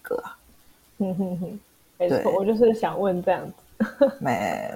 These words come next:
Speaker 1: 错。哎，我突然想到一个，一种比较，我觉得好像，哎，我不知道，我不确定这算不算精神出轨。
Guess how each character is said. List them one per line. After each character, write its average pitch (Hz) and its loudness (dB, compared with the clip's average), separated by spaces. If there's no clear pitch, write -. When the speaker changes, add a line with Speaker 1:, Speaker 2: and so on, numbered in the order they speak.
Speaker 1:
错。 - -8
哎， 208 4
我 247 10
突 240 2
然 220 8
想 - -4
到 - 0
一 - -4
个， - -4
一 214 8
种 175 8
比 - 2
较， - 4
我 160 8
觉 196 2
得 196 8
好 165 4
像， 202 2
哎， 156 -2
我 - 0
不 160 4
知 160 2
道， - 10
我 - 6
不 190 2
确 311 6
定 269 6
这 285 4
算 269 4
不 185 2
算 190 6
精 170 2
神 - 0
出 135 -4
轨。 - 4